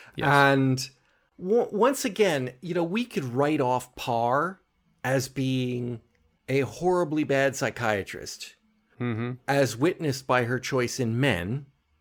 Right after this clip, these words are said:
Speaker 2: as well as her actions on the moon base. But Kenzie, by saying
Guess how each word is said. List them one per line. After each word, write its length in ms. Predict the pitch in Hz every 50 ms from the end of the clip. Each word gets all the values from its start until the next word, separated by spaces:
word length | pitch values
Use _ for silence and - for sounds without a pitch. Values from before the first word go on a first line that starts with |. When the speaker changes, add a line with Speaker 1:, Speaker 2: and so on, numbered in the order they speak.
| _ -
Speaker 2:
as 300 | 127 120 123 127 107 107
well 640 | 107 139 165 156 131 113 104 101 107 135 147 - - -
as 320 | 113 113 113 120 123 - -
her 200 | 117 110 110 - -
actions 800 | 147 131 135 131 - - - 90 87 90 110 139 - - - _ _ _ _ _ _ _ _ _ -
on 400 | 107 110 110 107 123 123 120 110
the 80 | 123 104
moon 260 | 104 147 170 180 147
base. 360 | - - - - - - - _ - - - - - _ _
But 220 | - 135 - - _ _ _ _ _ _ _ _ -
Kenzie, 760 | - - 214 302 330 302 190 117 107 90 87 85 85 - _ _ _ _ _ _ _ _ _ -
by 260 | - 151 147 151 151
saying 880 | 135 - - - 226 208 202 190 165 151 147 143 147 147 143 135 131